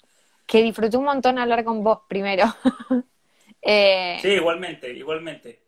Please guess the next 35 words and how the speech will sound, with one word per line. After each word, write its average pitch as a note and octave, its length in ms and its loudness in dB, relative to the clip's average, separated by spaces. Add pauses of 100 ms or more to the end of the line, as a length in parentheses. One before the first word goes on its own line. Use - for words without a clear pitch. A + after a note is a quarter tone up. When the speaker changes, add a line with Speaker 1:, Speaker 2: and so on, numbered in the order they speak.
(240)
Speaker 1:
y F#3 400 -8 (400)
muchas F#3+ 300 -4
gracias G3 260 -4
por - 140 -8
la F3 160 -2
comunicación. F3 760 -8 (380)
Eh, G3+ 480 4
y A3 80 -2
bueno, B3+ 160 4
y - 20 -4
también G#3 320 -4
gracias G#3 300 -6
a G3 60 -2
la F#3 100 -2
gente G3 220 -6
que G3 60 -10
estuvo G3 260 2
acá, G3 320 6
a G3+ 60 4
pesar F#3+ 340 -4
de F#3+ 180 0
los F3+ 220 -8
cortes, G3 640 -6
eh, F#3+ 260 -2
constantes F#3+ 600 -4
que G3 120 -6
tuvimos. G#3 640 -4 (560)
Eh, F#3 500 -2
¿será G3 320 4
que G#3+ 100 4
algo G#3 180 6
bien G3+ 180 0
estamos G3+ 340 -6
haciendo? G#3+ 420 -4
<laughs> - 1700 -16